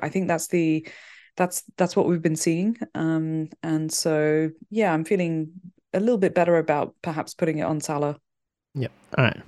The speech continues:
Speaker 2: So we'll see how things go <laughs> over the next couple of fixtures in Europe. Uh, but yeah, that's basically it. Uh, got some questions from the community, which is starting from,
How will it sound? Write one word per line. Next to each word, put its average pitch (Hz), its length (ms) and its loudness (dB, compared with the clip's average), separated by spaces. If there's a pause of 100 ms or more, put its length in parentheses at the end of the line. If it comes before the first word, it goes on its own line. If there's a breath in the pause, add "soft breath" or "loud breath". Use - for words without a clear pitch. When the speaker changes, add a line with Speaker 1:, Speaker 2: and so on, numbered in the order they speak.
Speaker 2:
So - 160 0
we'll 107 80 4
see 151 180 6
how 147 100 8
things 123 260 -4
go 120 220 4
<laughs> - 80 -12
over 123 160 4
the 113 80 0
next - 220 -2
couple 120 240 0
of 104 60 -6
fixtures - 360 -6
in 113 80 -2
Europe. 110 360 4 (100)
Uh, 120 360 6
but 135 140 6
yeah, 196 120 8 (160)
that's 147 200 -2
basically - 580 -4
it. - 220 4 (380 loud breath)
Uh, 123 300 -4 (340)
got - 200 2
some 196 160 0
questions 147 420 0
from 131 180 0
the 127 60 2
community, 135 540 2
which 127 280 -2
is 120 200 2
starting 156 280 6
from, 127 320 2